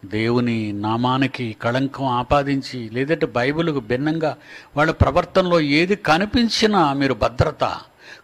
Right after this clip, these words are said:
కరోనాకి ఎలా భయపడి గజ గజ గజ వణికిపోతున్నారో అంతకంటే భయంకరమైన వాళ్ళు వీళ్ళు.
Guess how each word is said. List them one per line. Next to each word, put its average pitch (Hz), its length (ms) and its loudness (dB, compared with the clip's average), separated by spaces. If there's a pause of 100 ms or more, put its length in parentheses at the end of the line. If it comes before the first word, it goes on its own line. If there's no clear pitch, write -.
కరోనాకి 131 460 4
ఎలా 135 180 4
భయపడి 151 540 2
గజ 135 260 2
గజ 170 260 4
గజ 196 200 6
వణికిపోతున్నారో 170 840 4
అంతకంటే 165 640 2
భయంకరమైన 196 720 2
వాళ్ళు 147 240 4
వీళ్ళు. 98 320 -6